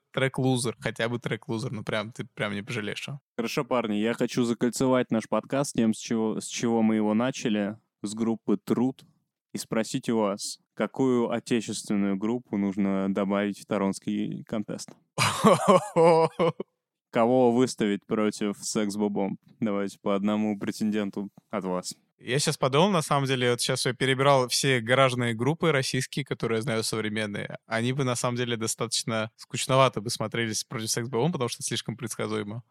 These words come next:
Speaker 1: А, ну давайте это вот, ну, Нурминского поставим <laughs> из, из прошлого подкаста, собственно.
Speaker 2: Ты послушал
Speaker 1: Мы
Speaker 2: Нурминского?
Speaker 1: Нет, конечно, зачем мне это делать? Я просто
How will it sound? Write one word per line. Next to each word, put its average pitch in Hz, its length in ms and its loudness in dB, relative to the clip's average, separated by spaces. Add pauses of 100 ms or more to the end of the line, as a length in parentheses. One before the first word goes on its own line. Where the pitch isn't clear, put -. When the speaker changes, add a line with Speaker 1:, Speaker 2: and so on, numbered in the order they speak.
Speaker 1:
А, 165 340 10
ну 151 80 2
давайте 185 320 6
это 156 160 0 (120)
вот, 117 120 -2
ну, 135 300 2
Нурминского 151 580 2
поставим 117 520 -2
<laughs> 160 680 2
из, 147 300 2
из 143 140 0
прошлого 127 520 -4
подкаста, - 560 -8 (220)
собственно. - 360 -8 (460)
Speaker 2:
Ты 139 120 0
послушал 139 440 4
Speaker 1:
Мы 127 60 -2
Speaker 2:
Нурминского? 135 600 -2 (280)
Speaker 1:
Нет, 170 300 6
конечно, 220 400 6
зачем 156 420 2 (140)
мне 190 100 2
это - 180 0
делать? - 600 -4 (1400)
Я 131 100 -2
просто 147 400 2